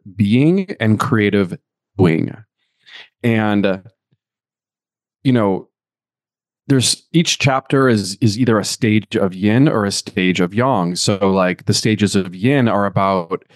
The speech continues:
being receptive to inspiration, to the creative muse.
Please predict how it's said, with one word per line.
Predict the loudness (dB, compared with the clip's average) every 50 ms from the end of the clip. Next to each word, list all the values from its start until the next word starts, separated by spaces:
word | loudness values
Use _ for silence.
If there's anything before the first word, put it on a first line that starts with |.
| _ _ _ _ _ _ _ _ _ -2
being | 2 2 4 2 2 0
receptive | -2 -4 -4 -4 -4 -4 -4 -4 -4 -2 0 2 2 2 0 -2 -6 -12
to | -12 -10 -10 -8 -2 0 2 4 4 4 2 2 0 -2 -4 -10 _ _ _ _ _ _ _ _ _ _ _ _ _ _ _ _ _ _ _ _ _ _ _ _ _ _ _ _ _ _
inspiration, | 0 0 0 0 0 0 0 2 2 0 -2 -2 0 0 0 0 0 -2 -6 -14 _ _
to | -2 0 2 2
the | 2 0
creative | -2 -6 -4 -2 0 0 2 0 0 0
muse. | 0 -2 0 0 2 2 2 4 2 2 0 0 -2